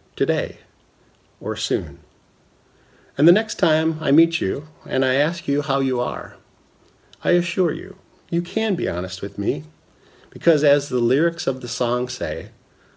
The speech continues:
"Let the truth be told." Now may the peace of Christ go with you wherever you may be.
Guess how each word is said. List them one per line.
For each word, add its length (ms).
"Let 340
the 80
truth 440
be 120
told." 420
Now 100
may 200
the 80
peace 320
of 100
Christ 500
go 120
with 260
you 180
wherever 300
you 140
may 180
be. 380